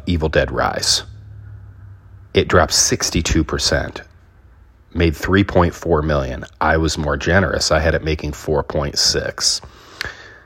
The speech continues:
It has made fifteen million dollars in two weeks. Good news for it is it has, is it has a low budget, and it's done pretty well overseas. So it'll probably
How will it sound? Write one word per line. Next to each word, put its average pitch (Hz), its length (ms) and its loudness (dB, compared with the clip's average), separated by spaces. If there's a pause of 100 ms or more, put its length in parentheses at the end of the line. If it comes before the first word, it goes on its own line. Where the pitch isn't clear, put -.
(580)
It 90 640 6
has 90 240 4
made 87 220 4
fifteen - 500 2
million 78 300 2
dollars 71 480 0
in 78 180 -2
two 76 240 0
weeks. - 460 0 (340)
Good 147 180 6
news 117 200 4
for 85 180 6
it 82 140 6
is 80 200 0
it 78 80 4
has, 78 360 0 (300)
is 107 180 2
it 82 100 2
has 78 240 2
a 76 80 2
low 80 440 0
budget, 76 580 2 (800)
and 82 120 2
it's 76 160 0
done 80 240 4
pretty 78 240 2
well 76 240 4
overseas. 73 720 -2 (360)
So 71 320 2 (1120)
it'll 110 160 8
probably 80 600 2